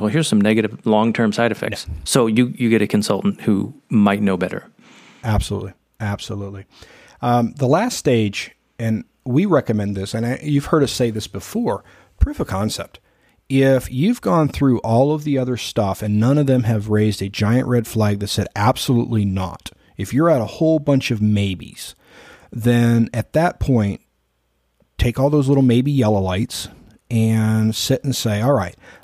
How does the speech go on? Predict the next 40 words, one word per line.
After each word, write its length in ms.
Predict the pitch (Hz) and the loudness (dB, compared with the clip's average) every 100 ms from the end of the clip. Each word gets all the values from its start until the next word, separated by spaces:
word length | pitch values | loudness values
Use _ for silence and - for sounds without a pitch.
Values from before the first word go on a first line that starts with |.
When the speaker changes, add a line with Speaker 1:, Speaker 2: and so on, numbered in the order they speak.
| _ | _
Speaker 2:
let's 280 | 110 175 - | 0 2 0
try 340 | - 175 147 | -2 2 2
this 240 | 131 123 - | 4 2 0
on 100 | 107 | -4
a 40 | |
small 360 | - 110 104 110 | -2 -2 0 0
scale 400 | - - 104 101 | -2 0 0 0
and 120 | 104 | 0
do 100 | 104 | -2
a 40 | |
proof 240 | - 107 98 | 0 -2 -2
of 80 | |
concept. 580 | - 95 92 - - - - _ _ _ - _ _ _ | -4 -4 -4 -8 -12 -16 -20 _ _ _ -20 _ _ _
What's 360 | 101 117 127 | 0 0 2
it 80 | 147 | 0
gonna 180 | 131 110 | 2 2
look 220 | 98 - | 0 -4
like?" 180 | - - - _ _ _ _ | -12 -14 -20 _ _ _ _
Grab 260 | 104 107 | 0 0
a 60 | 123 | 2
couple 320 | 127 117 143 | 0 2 2
of 140 | 143 | 0
guys, 480 | - 110 110 120 - - - | 0 2 2 0 -6 -14 -10
girls, 480 | 113 113 117 123 - _ _ | -4 -2 -2 -6 -16 _ _
developers, 540 | 110 101 113 - 131 - | -4 0 0 0 -4 -2
put 240 | - 110 | -2 0
them 180 | 113 95 | 0 0
on 180 | 107 101 | -2 -2
a 60 | |
dedicated 1080 | 98 - 104 113 135 - 143 139 143 143 143 - | -4 -4 0 0 0 0 2 4 4 2 0 -2
R 220 | 104 117 | 0 0
and 160 | 147 | 0
D 160 | 139 120 | -2 -4
team. 380 | - 104 113 180 _ _ _ _ | -4 -8 -8 -10 _ _ _ _
Could 200 | - 110 | -6 -4
be 140 | 101 120 | -2 -2
short 340 | - 139 - | 0 0 -2
term. 340 | - 147 165 120 | 0 2 2 2
I 40 | |
mean, 180 | 117 | 0